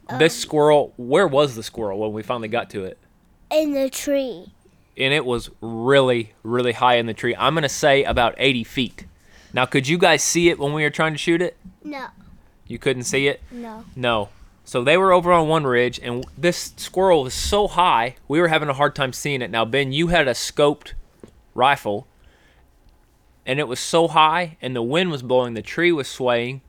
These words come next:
Speaker 2: It wasn't gonna be a shot that we could, we, you and I are not skilled enough to make this shot free-handed. So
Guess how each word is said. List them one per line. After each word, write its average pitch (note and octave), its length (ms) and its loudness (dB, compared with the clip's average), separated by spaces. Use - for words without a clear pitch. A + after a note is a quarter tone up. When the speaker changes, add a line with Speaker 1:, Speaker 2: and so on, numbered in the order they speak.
Speaker 2:
It B2+ 120 -2
wasn't D#3 340 2
gonna C#3 140 -2
be B2+ 140 0
a A#2+ 80 0
shot B2+ 320 0
that G#2 80 -8
we A#2 160 -4
could, G#2+ 280 -8
we, D3+ 340 2
you G3 280 2
and F3+ 140 6
I D#3+ 180 4
are D3 80 4
not C#3+ 180 0
skilled C3 300 -2
enough B2 180 -6
to C3 100 -10
make B2 200 -4
this A2+ 120 -6
shot A#2 280 -2
free-handed. A2+ 600 -4
So A2 280 -2